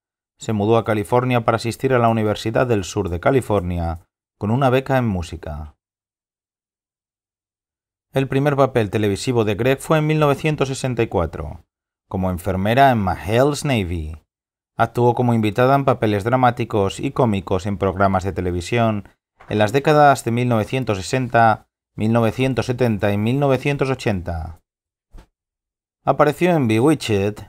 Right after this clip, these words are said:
en dos papeles invitados diferentes. En Double Split en mil novecientos sesenta y seis, temporada dos, episodio sesenta y cuatro,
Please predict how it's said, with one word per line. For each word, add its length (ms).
en 200
dos 160
papeles 600
invitados 600
diferentes. 840
En 180
Double 320
Split 400
en 140
mil 100
novecientos 520
sesenta 300
y 60
seis, 480
temporada 520
dos, 300
episodio 480
sesenta 380
y 60
cuatro, 680